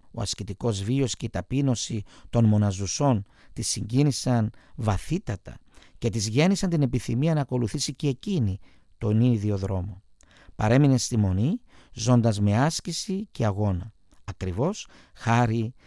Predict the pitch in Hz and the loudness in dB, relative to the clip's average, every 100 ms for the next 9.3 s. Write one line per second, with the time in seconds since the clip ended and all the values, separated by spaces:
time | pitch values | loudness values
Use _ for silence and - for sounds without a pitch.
0 | - - - 131 131 127 127 117 113 175 | -20 -12 0 2 4 4 2 0 -2 -2
1 | 175 156 120 - 151 - - - - - | -2 -2 -4 -2 -4 -4 -12 -12 -16 -16
2 | 107 107 123 - 120 117 104 104 139 170 | -2 0 0 -2 0 2 2 2 0 -2
3 | - - - - 98 98 151 226 254 - | -8 -8 -6 -6 -2 0 0 0 -4 -10
4 | - - - 123 120 110 104 - - 98 | -20 -20 -4 -4 0 2 0 -4 -8 -6
5 | 90 - - _ - - 117 107 110 156 | -6 -8 -20 _ -6 0 2 4 4 4
6 | 151 131 120 104 113 139 139 - 98 98 | 2 2 -2 -2 0 0 -2 -2 -2 0
7 | 147 135 107 110 101 98 95 151 139 110 | 0 -2 -4 -4 -2 -2 -2 -2 -4 -6
8 | - - - 104 98 131 - - 101 135 | -14 -10 -4 -4 0 -2 -2 -4 -2 -2
9 | 117 110 - | -2 -4 -10